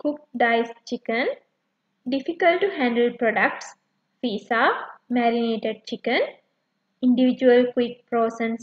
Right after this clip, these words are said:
shrimp, cooked pasta. Boosting mechanical systems. Advantages. Low cost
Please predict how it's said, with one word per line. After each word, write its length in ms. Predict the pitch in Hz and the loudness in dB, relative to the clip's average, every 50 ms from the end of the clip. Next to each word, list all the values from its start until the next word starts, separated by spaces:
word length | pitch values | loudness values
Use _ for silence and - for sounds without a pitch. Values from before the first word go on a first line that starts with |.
| - | -6
shrimp, 220 | - 233 240 302 508 571 - _ _ _ _ _ _ _ _ _ _ _ _ - | -4 -4 -2 -2 -4 -6 -8 _ _ _ _ _ _ _ _ _ _ _ _ -4
cooked 300 | 339 392 392 - - _ _ _ _ - | -4 -4 -4 -6 -16 _ _ _ _ -4
pasta. 500 | 247 214 208 - - - - 233 208 - - - - _ _ _ _ _ _ _ _ _ _ _ _ _ _ _ _ _ _ _ - | -2 -2 -2 -4 -6 -4 -2 -2 -2 -2 -6 -12 -16 _ _ _ _ _ _ _ _ _ _ _ _ _ _ _ _ _ _ _ -8
Boosting 600 | - 247 285 311 349 370 - - 339 302 330 403 415 _ _ _ _ _ - | -2 0 0 0 0 -2 -4 -8 -8 -8 -6 -8 -10 _ _ _ _ _ -4
mechanical 560 | 247 247 - 269 262 254 226 - 226 226 247 | -4 -2 0 0 0 0 -2 -2 -2 -2 -2
systems. 500 | 247 254 220 233 - - 214 196 147 151 _ _ _ _ _ _ _ _ _ _ _ _ _ _ - - _ - - | -2 -4 -8 -8 -8 -8 -8 -8 -8 -12 _ _ _ _ _ _ _ _ _ _ _ _ _ _ -20 -20 _ -2 0
Advantages. 1120 | 247 262 254 247 254 277 254 226 233 240 247 247 247 220 202 190 - 160 147 - - - - _ _ _ _ _ _ _ _ - | 2 2 2 2 2 0 0 2 0 -2 -2 0 0 -2 -2 -2 -2 -2 -2 -2 -6 -18 -20 _ _ _ _ _ _ _ _ 2
Low 300 | 254 277 302 370 - - | 6 6 8 6 6 4
cost 340 | 339 294 311 302 - - | 4 4 4 4 0 -10